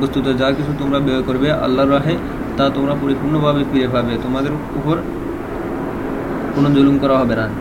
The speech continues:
এই আয়াতে আল্লাহ তাআলা আমাদেরকে আমাদের স-, সামর্থ্য অনুযায়ী প্রস্তুতি নিতে বলেছেন। তিনি এটা বলেননি যে কাফেরদের যেমন ড্রোন আছে, হেলিকপ্টার আছে, সাবমেরিন আছে, এরকম ড্রোন, হেলিকপ্টার, সাবমেরিন না হওয়া পর্যন্ত আমরা জিহাদে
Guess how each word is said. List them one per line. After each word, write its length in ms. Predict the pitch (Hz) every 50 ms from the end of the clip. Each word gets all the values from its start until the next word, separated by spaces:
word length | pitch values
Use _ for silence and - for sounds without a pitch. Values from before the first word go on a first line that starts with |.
| 107 127
এই 100 | 139 143
আয়াতে 260 | 151 147 147 135 147
আল্লাহ 220 | 139 131 139 151 151 -
তাআলা 140 | 147 143 139
আমাদেরকে 460 | 135 131 131 135 143 143 143 151 156 160 - - - - - 120
আমাদের 240 | 123 135 143 147
স-, 520 | 147 - 139 123 - - - - - - -
সামর্থ্য 320 | 135 131 135 131 - 151
অনুযায়ী 280 | 151 151 147 147 147 143 -
প্রস্তুতি 320 | 139 135 139 135 131 131
নিতে 200 | 127 123 123 139
বলেছেন। 320 | 135 127 123 113 - 117 110 - - - - - - - - - - -
তিনি 220 | - 135 147 156 151 147
এটা 180 | 135 135 151 156
বলেননি 340 | 160 156 151 151 147 143
যে 180 | 135 135 131 135 143 151 - -
কাফেরদের 440 | 127 131 127 139 143 147 147 143
যেমন 240 | 143 143 143 143 135
ড্রোন 180 | 123 135 139 143
আছে, 220 | 139 135 - 143
হেলিকপ্টার 540 | 139 123 127 139 135 143 131 - - 139 139
আছে, 180 | 135 135 139 131
সাবমেরিন 440 | - 131 123 127 123 123 131 131
আছে, 280 | 135 147 139 - 131 131 131 - - - - -
এরকম 400 | 131 139 143 147 143 147 143 127
ড্রোন, 200 | 117 131 139 147 147 135
হেলিকপ্টার, 500 | 135 143 139 143 143 139 - 135 135 135
সাবমেরিন 480 | 135 - 131 123 131 123 123 131 139 147 147 - - 127 127
না 140 | 131 127 131
হওয়া 160 | 139 147 147
পর্যন্ত 320 | 143 135 135 139 135 127
আমরা 220 | 131 127 131 135 135
জিহাদে 340 | - 127 131 139 143 143